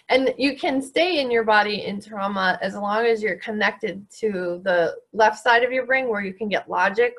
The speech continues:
over into the emotional pictures. 'Cause then you're not gonna, like, wall it off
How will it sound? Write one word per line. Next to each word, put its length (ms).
over 280
into 220
the 140
emotional 640
pictures. 600
'Cause 240
then 220
you're 180
not 240
gonna, 220
like, 240
wall 400
it 100
off 320